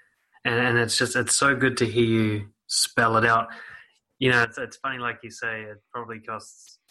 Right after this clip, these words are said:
many thousands of dollars to work with you one-to-one. And so what you're <laughs> giving us now is absolute fucking gold, 'cause we're getting to see inside the mind of, of a man who is not perfect,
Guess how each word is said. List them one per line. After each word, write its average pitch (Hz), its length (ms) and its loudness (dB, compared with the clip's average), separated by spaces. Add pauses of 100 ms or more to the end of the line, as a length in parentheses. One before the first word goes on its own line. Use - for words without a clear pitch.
many 113 340 -18
thousands 113 420 -10
of 104 140 -20
dollars 110 540 -12
to 107 60 -20
work 110 300 -14
with 110 160 -20
you 104 120 -20
one-to-one. 104 640 -16 (240)
And 104 100 -20 (180)
so - 260 -20
what 110 200 -16
you're 117 180 -14
<laughs> - 40 -10
giving 120 280 -14
us 101 300 -16
now 107 260 -14 (640)
is 101 360 -12
absolute 117 500 -10 (100)
fucking 107 320 -20
gold, 117 260 -10
'cause 113 140 -16
we're 120 100 -12
getting 139 260 -14
to 120 100 -16
see 123 240 -14
inside 113 500 -10
the 113 60 -10
mind 104 640 -10 (920)
of, 104 520 -10 (120)
of 107 140 -6
a 107 80 -6
man 107 320 -4
who 110 280 2
is 107 360 0
not 117 320 0
perfect, 139 640 0